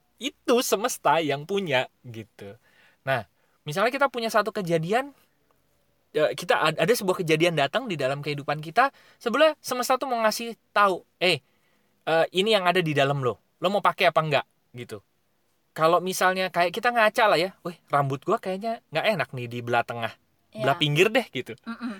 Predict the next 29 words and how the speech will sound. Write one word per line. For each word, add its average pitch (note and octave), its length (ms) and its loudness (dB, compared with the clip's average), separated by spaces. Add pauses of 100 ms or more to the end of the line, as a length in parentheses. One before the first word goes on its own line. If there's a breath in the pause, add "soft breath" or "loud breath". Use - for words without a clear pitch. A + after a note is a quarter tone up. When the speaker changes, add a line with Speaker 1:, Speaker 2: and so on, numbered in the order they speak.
Speaker 1:
Tapi - 220 -2
kalau A#3 160 8
misalnya, A3 320 2
"Weh, D3+ 160 0 (100)
oke C3+ 320 0
lah B3 140 8
belah F3 180 4
tengah," G#3 380 0
gitu E3+ 160 -2
Speaker 2:
Iya. G3 100 0
Speaker 1:
kan. C#3 120 0 (500 loud breath)
Ya B3 160 0
udah C4 80 -2
sama B3 320 2
juga, B3+ 240 2
semesta A3 400 0
tuh F4 80 4
juga F3+ 160 2
sama E3 320 0
kayak C3+ 260 -2
gitu, C#3 240 -10
gitu. G#2 300 -18 (480 soft breath)
Dia C#4 160 2
n-, A#3+ 400 -6
nampilin G#3+ 480 0
sebuah F3+ 320 0
kejadian C#3+ 480 0
datang A2 400 -2
gitu. G2 160 -18